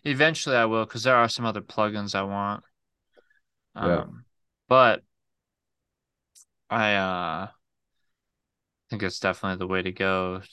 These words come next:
Speaker 1: just as far as having your more accessibility and no, no worries on that end.
Speaker 2: For sure.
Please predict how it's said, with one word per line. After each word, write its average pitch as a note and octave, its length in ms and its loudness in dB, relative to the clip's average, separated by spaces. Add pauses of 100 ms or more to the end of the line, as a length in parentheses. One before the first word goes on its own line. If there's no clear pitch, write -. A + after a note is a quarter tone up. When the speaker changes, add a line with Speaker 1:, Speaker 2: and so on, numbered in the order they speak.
Speaker 1:
just G2+ 360 -6
as G2+ 100 -6
far G2 260 -2
as F#2 100 -8
having F#2+ 320 -4
your F#2+ 100 -10
more F#2+ 480 -8
accessibility G2 960 -2
and F#2+ 200 -8
no, F#2+ 460 -2 (1200)
no A#2 140 2
worries G#2 440 0
on G2 220 2
that G2 260 0
end. G2 340 -4 (840)
Speaker 2:
For E2+ 100 -2
sure. D#2 320 -8